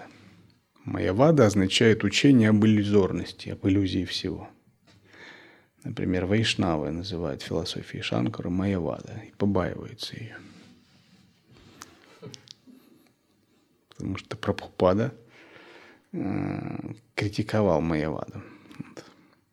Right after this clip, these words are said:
Потому что философия вайшнавов, ну, она более этерналистская.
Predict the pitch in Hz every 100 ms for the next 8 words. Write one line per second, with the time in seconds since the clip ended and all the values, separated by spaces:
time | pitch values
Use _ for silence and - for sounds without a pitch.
0 | _ - - - - - - - 107 104
1 | 98 98 - - - - - 107 - 110
2 | - - 87 - - - 98 101 - 135
3 | 151 170 139 101 110 143 156 95 98 92
4 | 92 - 104 110 113 98 - - -